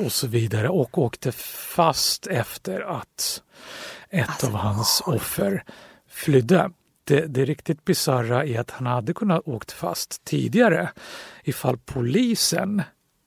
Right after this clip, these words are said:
Speaker 1: som, eh, mötte ett av hans tidigare offer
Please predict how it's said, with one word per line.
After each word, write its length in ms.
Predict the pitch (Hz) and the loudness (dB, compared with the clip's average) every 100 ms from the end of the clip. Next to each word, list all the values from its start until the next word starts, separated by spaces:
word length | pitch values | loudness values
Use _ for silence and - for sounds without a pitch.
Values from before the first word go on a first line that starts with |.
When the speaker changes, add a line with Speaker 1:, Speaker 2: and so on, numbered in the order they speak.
| _ _ _ _ _ _ _ _ _ _ | _ _ _ _ _ _ _ _ _ _
Speaker 1:
som, 500 | - - 127 110 117 | -2 2 4 2 0
eh, 520 | 180 160 117 110 107 110 _ _ - - _ - | -2 2 2 2 0 -2 _ _ -20 -20 _ -2
mötte 680 | 143 - _ - 190 139 - | 0 -2 _ 4 4 2 0
ett 340 | 143 - - | -2 -2 -2
av 120 | 127 110 | 0 0
hans 580 | 113 107 - - - - - - - _ | -2 -2 -2 -2 -2 -8 -20 -20 -20 _
tidigare 440 | - 147 143 226 180 | -2 0 4 4 4
offer 400 | 110 - 208 | 2 -2 -4